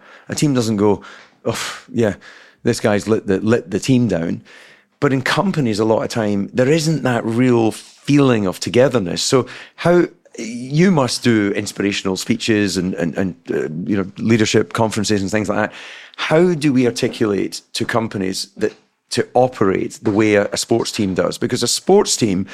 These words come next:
if you're good enough, you're old enough. So we put seventeen-year-olds on, on, on the Premiership or Wimbledon, and if they can deliver, we applaud them. But we'd never do that in business, would we? We'd not put a seventeen-year-old running the engineering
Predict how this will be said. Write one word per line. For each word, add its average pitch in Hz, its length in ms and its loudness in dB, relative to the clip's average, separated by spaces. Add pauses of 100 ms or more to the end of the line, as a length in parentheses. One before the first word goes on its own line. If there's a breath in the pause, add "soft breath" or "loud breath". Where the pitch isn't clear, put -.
(340 loud breath)
if 135 160 2
you're 135 100 4
good 156 220 4
enough, 123 560 0
you're 113 160 4
old 120 180 6
enough. 92 280 2
So - 140 0
we 147 120 2
put - 240 0
seventeen-year-olds 117 920 2
on, 101 180 0 (340 loud breath)
on, 107 180 0
on 107 140 -2
the 98 60 0
Premiership 117 800 0
or 87 160 0 (520 loud breath)
Wimbledon, 120 680 0
and 127 120 2
if 131 140 -2
they 214 100 2
can 147 220 0
deliver, 120 580 2 (140)
we 160 180 0
applaud 160 420 2
them. 90 200 -2 (240 loud breath)
But 147 120 0
we'd 165 140 2
never 208 200 0
do 143 180 4
that 113 160 2
in 101 60 -2
business, 151 400 0
would 131 160 0
we? 95 120 0
We'd 139 140 0
not 185 220 0
put 135 100 0
a - 60 -2
seventeen-year-old 104 720 0
running 107 360 2
the 98 80 4
engineering 107 600 0